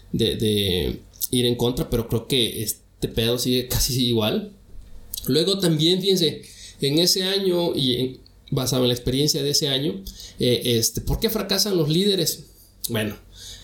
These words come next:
hace una lista de, de cosas por las cuales puede fracasar un líder. Falta para organizar detalles,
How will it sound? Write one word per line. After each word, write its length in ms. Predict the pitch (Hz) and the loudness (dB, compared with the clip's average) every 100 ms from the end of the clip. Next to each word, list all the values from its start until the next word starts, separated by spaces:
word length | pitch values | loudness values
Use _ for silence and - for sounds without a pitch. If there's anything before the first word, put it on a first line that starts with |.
| - - | -12 -4
hace 220 | 139 170 | -2 0
una 160 | 156 | 2
lista 360 | 147 175 - 170 | 2 2 2 0
de, 300 | 143 123 127 | 2 0 2
de 140 | 127 | -2
cosas 280 | 123 139 160 | 0 0 -2
por 160 | - 120 | 0 0
las 120 | 113 | 0
cuales 260 | 135 131 131 | 0 -2 0
puede 180 | 139 135 | -2 -2
fracasar 380 | 127 123 139 | -2 0 0
un 100 | 131 | 2
líder. 420 | 139 156 139 127 - - - - - - _ | 2 2 0 -4 -16 -20 -20 -20 -20 -20 _
Falta 500 | - 139 135 131 120 | -4 -2 0 0 0
para 160 | 123 110 | 0 0
organizar 480 | 107 107 110 117 107 | 0 0 0 0 -2
detalles, 760 | 101 127 151 156 151 151 - | 0 0 2 2 2 0 -6